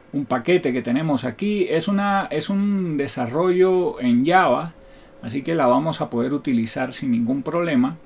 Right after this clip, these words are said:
independientemente del sistema que estemos utilizando. Bien,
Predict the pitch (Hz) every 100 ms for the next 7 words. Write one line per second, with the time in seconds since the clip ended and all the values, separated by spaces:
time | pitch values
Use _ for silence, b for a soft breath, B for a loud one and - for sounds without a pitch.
0 | - - 117 113 110 120 131 131 123 131
1 | 131 139 127 113 - - 127 120 113 120
2 | - 143 135 123 117 110 - 123 127 123
3 | - - - 127 120 117 107 - - -
4 | - - - 190 226